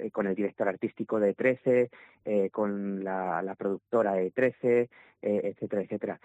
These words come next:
Y, y yo creo que va a tener un nivel profesional, pues, muy alto y, y la, la cosa promete realmente.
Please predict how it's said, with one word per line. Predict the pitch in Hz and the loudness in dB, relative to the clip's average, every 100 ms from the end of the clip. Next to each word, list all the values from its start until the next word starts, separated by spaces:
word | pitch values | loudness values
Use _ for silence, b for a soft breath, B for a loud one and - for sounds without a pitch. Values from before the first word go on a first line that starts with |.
| b b - | b b -2
Y, | 123 117 113 110 | 2 4 4 4
y | 120 | 4
yo | 123 | 4
creo | 135 | 4
que | 147 | 4
va | 147 | 4
a | |
tener | 147 143 143 143 | 4 4 2 2
un | 139 139 139 139 135 | 2 2 0 0 0
nivel | 131 127 135 135 | 2 2 2 2
profesional, | 127 127 117 117 117 131 | 0 -2 -2 0 0 -2
pues, | - 101 | -2 -4
muy | 104 117 | -2 0
alto | 98 120 - 98 90 | 0 -2 -4 -6 -6
y, | 90 87 b b b | -8 -10 b b b
y | 104 98 95 101 | -6 -2 -2 -2
la, | 98 90 90 87 | -2 -2 -2 -2
la | 101 | -2
cosa | - 117 139 | 0 0 2
promete | 131 120 139 113 | 4 4 4 0
realmente. | 95 90 107 123 82 | -2 -4 -4 -6 -12